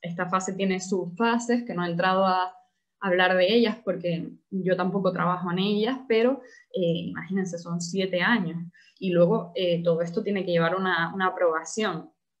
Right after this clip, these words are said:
co-, que ya me imagino que están escuchando, ¿no? Aprobación de las vacunas y cómo,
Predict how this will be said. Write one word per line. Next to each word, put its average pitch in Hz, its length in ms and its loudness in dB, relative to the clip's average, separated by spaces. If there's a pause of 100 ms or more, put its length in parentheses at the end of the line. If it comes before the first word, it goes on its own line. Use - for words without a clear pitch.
(140)
co-, 175 240 -4
que 170 140 -2
ya 170 100 0
me 170 60 -8
imagino 185 320 -2
que 185 80 -4
están 185 180 -4
escuchando, 196 640 0
¿no? 233 200 4
Aprobación 170 600 -2
de 180 80 -4
las 170 120 -4
vacunas 233 600 2
y 185 60 -12
cómo, 185 480 -8